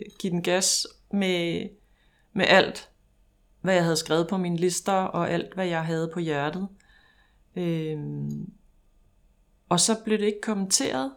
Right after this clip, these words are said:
Der blev ikke stillet spørgsmål ved det. Det blev ikke, øhm, jeg skulle ikke stå til regnskab. Jeg skulle ikke forklare noget. Der var ikke noget... Øh,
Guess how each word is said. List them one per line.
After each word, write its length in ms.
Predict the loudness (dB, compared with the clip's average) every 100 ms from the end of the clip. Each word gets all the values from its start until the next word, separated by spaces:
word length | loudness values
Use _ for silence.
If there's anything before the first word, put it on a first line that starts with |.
| _ _ _ _ _ -20 -14 -2
Der 80 | -2
blev 160 | 0
ikke 140 | -2 -2
stillet 280 | -2 -2 -4
spørgsmål 760 | -2 0 0 0 0 0 -4 -6
ved 200 | 2 4
det. 200 | 4 0 -6 _ _ _ -6
Det 100 | -4
blev 180 | -2 0
ikke, 600 | 0 0 0 2 0 -2
øhm, 280 | -4 -6 -10 -18 _ _ _ _ _ _
jeg 80 | -6
skulle 160 | 0 0
ikke 120 | -2
stå 80 | -4
til 160 | -2
regnskab. 560 | 2 2 2 0 -2 -2
Jeg 80 | -6
skulle 180 | -6 -6
ikke 100 | -8
forklare 520 | -8 0 0 2 0
noget. 360 | 0 0 -4 -8 _ _ _ _ _ _
Der 80 | 4
var 180 | 6 4
ikke 160 | 4
noget... 380 | 0 2 0 0
Øh, 480 | 0 -2 -2 -4